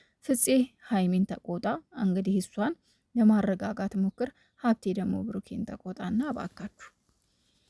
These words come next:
እባካችሁ እነዚህን ሁለት ታዳጊዎች አንድ አርጓቸው።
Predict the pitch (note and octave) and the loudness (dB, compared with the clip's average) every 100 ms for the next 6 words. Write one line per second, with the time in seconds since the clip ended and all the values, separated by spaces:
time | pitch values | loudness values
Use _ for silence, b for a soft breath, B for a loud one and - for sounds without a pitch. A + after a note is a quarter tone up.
0 | _ _ A3+ F#3 - G3 - - G3+ F#3+ | _ _ -4 -2 -2 -6 -6 0 2 2
1 | G3 G#3 G#3 G3 G3+ G3+ G#3 G3+ G#3 G3+ | 2 2 2 2 -4 -6 -6 -8 -8 -4
2 | G#3 G#3+ - G#3+ G3+ G3+ G#3+ A#3+ G3+ - | -2 -2 -2 2 2 0 -6 -8 -8 -8